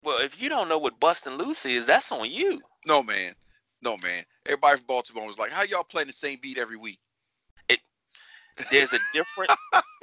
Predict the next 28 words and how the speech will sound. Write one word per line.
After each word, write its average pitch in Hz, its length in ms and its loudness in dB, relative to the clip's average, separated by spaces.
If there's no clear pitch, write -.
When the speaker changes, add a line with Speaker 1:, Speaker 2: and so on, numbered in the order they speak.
Speaker 2:
It's 415 100 2
the 392 80 -8
same 415 360 4
song, 403 460 -2
man. 392 300 -8
Speaker 1:
There's 120 220 0
a 110 60 -4
difference 156 460 0
between 139 360 -2
a 101 100 4
socket 175 640 2
beat 220 220 -4
and 123 160 4
a 123 40 2
pocket - 440 4
beat. 113 100 -18
Speaker 2:
Don't 104 220 -12
you - 80 -16
see - 300 -2
that? 170 240 4
You, 185 80 -6
you 214 120 -2
even 180 240 -2
had 170 180 2
to 160 60 -12
make 151 200 -6
it 117 140 -14
rhyme. 117 420 2